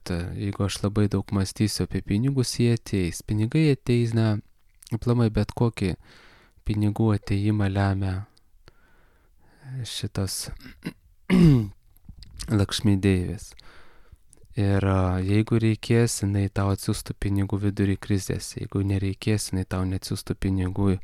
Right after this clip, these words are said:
vidury, vidury tų žydėjimo, ekonomikos žydėjimo laikų. Čia tiesiog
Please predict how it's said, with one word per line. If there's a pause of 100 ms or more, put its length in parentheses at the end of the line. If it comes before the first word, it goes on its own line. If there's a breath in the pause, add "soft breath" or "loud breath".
(540 loud breath)
vidury, (1700 soft breath)
vidury
tų (280)
žydėjimo,
ekonomikos
žydėjimo
laikų.
Čia (1200)
tiesiog